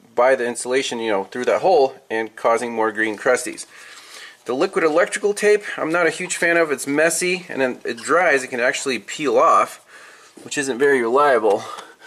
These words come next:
But the silicone grease does not age or harden, so make sure to find your pinhole first, right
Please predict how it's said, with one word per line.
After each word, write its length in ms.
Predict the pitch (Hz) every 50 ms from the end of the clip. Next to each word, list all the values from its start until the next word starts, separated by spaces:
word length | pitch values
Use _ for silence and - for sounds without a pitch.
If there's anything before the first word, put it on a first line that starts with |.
| - - - - - _ _ -
But 120 | 117 -
the 80 | - -
silicone 640 | - - 151 147 143 143 - 143 135 135 131 131 127 - -
grease 280 | - 131 135 135 135 -
does 220 | - 113 110 107
not 380 | 117 123 123 123 123 117 - - 110 - - - - - - _ _ -
age 380 | 131 131 131 131 131 123 -
or 140 | - 113 107
harden, 600 | 107 - - 160 156 147 131 113 113 113 117 117 - _ _ - - - - - - - - - - - - _ _ _ _ _ _ _ _ _ _ _ _ - - 107 107 -
so 440 | - - - 110 107 104 104 107 107 - - - _ _ _ _ _ _
make 160 | 120 120 117
sure 160 | - 131 123
to 80 | 107 101
find 360 | - - - 131 135 135 131
your 100 | 127 123
pinhole 420 | 123 - 147 127 120 123 123 120
first, 560 | 110 - - - 135 143 156 156 - - - - _ _ _ _ - - _ _ _ _ _ _ _ _ _ _ _ - - - - - - - - _ _ _ _ _ _ _ _ _ _ _ _ _ _ _ _ _ _ _ _ _ _ _ _ _ _ _ _ _ _ _ _ _ _
right 300 | 104 107 113 117 -